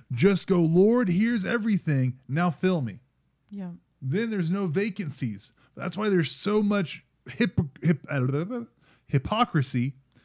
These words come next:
Speaker 1: in the church, because people are trying to empty themselves and not be sinners and not be this and not be this. And they're self-cleaning their house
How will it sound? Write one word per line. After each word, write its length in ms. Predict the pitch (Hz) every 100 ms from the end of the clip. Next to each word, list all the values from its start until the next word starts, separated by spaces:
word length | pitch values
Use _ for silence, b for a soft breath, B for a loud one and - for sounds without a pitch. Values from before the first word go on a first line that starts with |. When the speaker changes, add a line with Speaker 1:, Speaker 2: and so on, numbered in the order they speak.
| b -
Speaker 1:
in 240 | 208 226
the 100 | 196
church, 500 | - 233 240 123 -
because 240 | 143 139
people 340 | - 233 208 185
are 40 |
trying 300 | 139 185 185 170
to 120 | 160
empty 320 | 208 226 196
themselves 580 | 156 131 131 135 131 123 B B -
and 280 | 156 156
not 320 | 185 196 - 151
be 140 | 156
sinners 420 | 123 135 131 131
and 240 | - - 220
not 300 | 226 - 143
be 180 | 139
this 340 | 123 120 123 - -
and 180 | - -
not 260 | - 127
be 120 | 139 131
this. 300 | 123 120 143
And 80 |
they're 80 | 139
self-cleaning 840 | 127 - 202 208 - 196 208 196 165
their 140 | 156
house 520 | 175 190 156 131 -